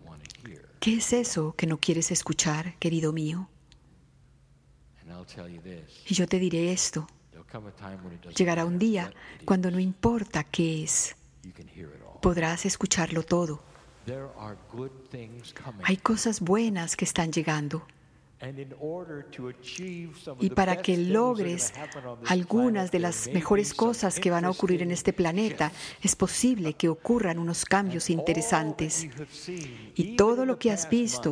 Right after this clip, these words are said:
Speaker 1: month,
Speaker 2: incluso en el
Speaker 1: has been
Speaker 2: mes
Speaker 1: about
Speaker 2: pasado,
Speaker 1: this.
Speaker 2: se trata de esto.
Speaker 1: Take a stick.
Speaker 2: Toma
Speaker 1: Put it
Speaker 2: una
Speaker 1: in things
Speaker 2: estaca,
Speaker 1: that
Speaker 2: un
Speaker 1: used to
Speaker 2: palo,
Speaker 1: be normal
Speaker 2: y ponla
Speaker 1: and
Speaker 2: en
Speaker 1: turn
Speaker 2: las
Speaker 1: it
Speaker 2: cosas
Speaker 1: into a
Speaker 2: que
Speaker 1: slide.
Speaker 2: eran normales
Speaker 1: Out will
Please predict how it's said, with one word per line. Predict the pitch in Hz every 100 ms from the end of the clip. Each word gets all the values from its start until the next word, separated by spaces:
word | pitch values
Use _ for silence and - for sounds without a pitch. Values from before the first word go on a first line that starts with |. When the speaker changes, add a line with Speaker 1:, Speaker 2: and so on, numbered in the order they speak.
| 147
Speaker 1:
month, | - -
Speaker 2:
incluso | 175 170 - 196 247 226 170 156
en | 156
el | 160 156 -
Speaker 1:
has | -
been | -
Speaker 2:
mes | 175
Speaker 1:
about | -
Speaker 2:
pasado, | 180 - 170 170 202
Speaker 1:
this. | 254 - - -
Speaker 2:
se | - 170
trata | - 143 170 190
de | 190 175
esto. | 143 - 143 139 -
Speaker 1:
Take | - - 120
a |
stick. | - 165 92 - - - - - - - - -
Speaker 2:
Toma | - 156 175
Speaker 1:
Put |
it | 196
Speaker 2:
una | 202
Speaker 1:
in |
things | -
Speaker 2:
estaca, | - 240 226 165
Speaker 1:
that |
Speaker 2:
un | 151
Speaker 1:
used | 139
to |
Speaker 2:
palo, | 214 226 170 151
Speaker 1:
be | 143
normal | 131 110 87 139 -
Speaker 2:
y | - -
ponla | 190 233 185 151
Speaker 1:
and | 160 -
Speaker 2:
en | 165 175
Speaker 1:
turn | 170
Speaker 2:
las | 165
Speaker 1:
it | 170
Speaker 2:
cosas | 208 196 196 185
Speaker 1:
into | -
a |
Speaker 2:
que | 165 156
Speaker 1:
slide. | - - - - - -
Speaker 2:
eran | 170 180 175 170 -
normales | 165 147 143 220 208 165 165
Speaker 1:
Out |
will | 143